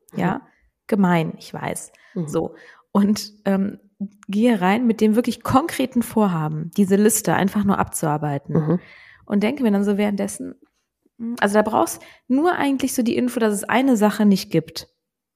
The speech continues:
Speaker 1: Ich schmeiß alles über den Zaun und hol irgendeine andere Scheiße.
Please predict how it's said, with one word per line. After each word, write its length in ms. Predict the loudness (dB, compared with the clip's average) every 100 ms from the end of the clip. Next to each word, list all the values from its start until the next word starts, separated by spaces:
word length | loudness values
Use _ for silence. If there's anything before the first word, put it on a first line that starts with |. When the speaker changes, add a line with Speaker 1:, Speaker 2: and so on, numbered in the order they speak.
| _ _ _ _ _ _ -14
Speaker 1:
Ich 80 | -4
schmeiß 300 | 0 0 0
alles 280 | 0 0
über 180 | 0 0
den 60 | 2
Zaun 240 | 0 0
und 180 | 0 0
hol 120 | 2
irgendeine 360 | 2 2 0 -2
andere 220 | -4 -6
Scheiße. 460 | -6 -6 -6 -10